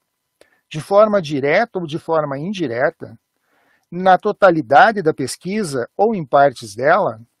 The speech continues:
incluindo o manejo de informações ou materiais, e eu destaquei o manejo de informações, porque hoje interessa muito aí,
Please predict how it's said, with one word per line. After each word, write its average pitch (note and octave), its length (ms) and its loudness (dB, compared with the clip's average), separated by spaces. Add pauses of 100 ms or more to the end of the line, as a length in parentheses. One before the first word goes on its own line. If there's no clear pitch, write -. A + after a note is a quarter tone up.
(640)
incluindo A3+ 840 -2
o F#3 60 -4
manejo E3+ 520 -4
de C3+ 100 -10
informações D3 1120 -8
ou C#3+ 220 -2
materiais, B2+ 880 -4 (240)
e C#3 60 -8
eu D3+ 100 -4
destaquei E3+ 720 -2
o C#3+ 80 -4
manejo C#3 540 -6
de B2 100 -12
informações, C#3+ 800 -4
porque - 260 -16
hoje C#3+ 400 -6
interessa D3 540 -2
muito D3+ 500 -8
aí, C#3+ 300 -8